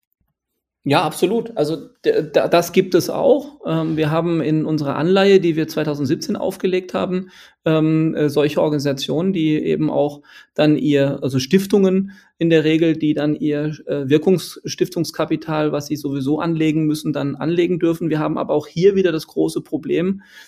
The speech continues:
und da mein Appell an die neue Bundesregierung, ähm, wir haben einfach in unserem Finanz- und in unserem, ähm, äh, Rechtssystem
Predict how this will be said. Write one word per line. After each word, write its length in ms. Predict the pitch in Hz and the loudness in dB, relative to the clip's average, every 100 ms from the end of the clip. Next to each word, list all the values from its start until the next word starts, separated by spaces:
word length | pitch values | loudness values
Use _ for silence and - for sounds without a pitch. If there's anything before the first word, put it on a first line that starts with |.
| _ | _
und 160 | 151 151 | 0 2
da 120 | 151 | 2
mein 200 | 151 143 | 2 0
Appell 300 | 151 - 165 | -2 0 0
an 120 | 160 | 0
die 60 | 147 | 0
neue 200 | 147 147 | 0 0
Bundesregierung, 840 | 147 170 190 - 170 170 156 160 - - - - | 0 -2 -2 -4 -4 -2 -2 -4 -6 -20 -14 -2
ähm, 200 | 147 147 | 0 0
wir 140 | 147 | 0
haben 220 | 170 190 | 0 -2
einfach 320 | 165 160 170 | -2 -2 -4
in 140 | 170 156 | -2 0
unserem 440 | 156 151 143 143 | 0 0 -4 -4
Finanz- 420 | 139 151 139 185 | -2 -2 0 -2
und 100 | 180 | -2
in 60 | 160 | -2
unserem, 420 | 156 151 143 147 - - _ | -2 -2 -6 -6 -16 -20 _
ähm, 540 | 147 139 143 139 143 - | -2 -2 -2 -2 -4 -6
äh, 60 | |
Rechtssystem 1200 | 147 143 147 147 143 - - 175 - - 151 160 | -8 -8 -10 0 0 0 0 0 0 0 2 2